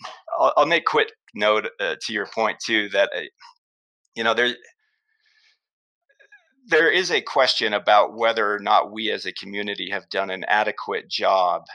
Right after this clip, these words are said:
uh, to educate the non-hunting public about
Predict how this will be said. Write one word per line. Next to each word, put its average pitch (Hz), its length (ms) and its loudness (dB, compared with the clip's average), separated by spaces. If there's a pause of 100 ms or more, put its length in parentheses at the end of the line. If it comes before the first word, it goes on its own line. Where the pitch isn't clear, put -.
(260)
uh, 76 260 -4 (1040)
to 131 180 -8
educate 127 480 -2
the 101 80 -6
non-hunting 95 1000 -6 (320)
public 90 380 -2
about 92 440 0